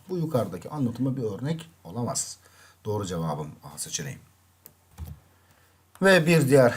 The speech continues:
sorumuz. Türkçe'de sert ünsüzlerden. F, S, T, K, Ç, Ş, H, P yani fıstıkçı şahap kelimesinin ünsüz harfleri.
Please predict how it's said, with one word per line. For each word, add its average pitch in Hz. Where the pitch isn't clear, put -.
sorumuz. 131
Türkçe'de 170
sert 165
ünsüzlerden. 117
F, 135
S, 131
T, 135
K, 135
Ç, 135
Ş, 139
H, 135
P 135
yani 113
fıstıkçı -
şahap 143
kelimesinin 127
ünsüz 135
harfleri. 82